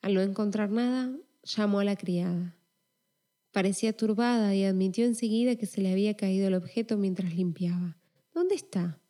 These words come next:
Ya no estaba en ninguna parte.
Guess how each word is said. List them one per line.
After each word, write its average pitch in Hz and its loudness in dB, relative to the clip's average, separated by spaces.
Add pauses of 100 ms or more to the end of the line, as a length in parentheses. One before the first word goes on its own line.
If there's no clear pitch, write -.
(720)
Ya - -4
no 240 0
estaba 247 -2
en 208 0
ninguna 190 -2
parte. 202 -6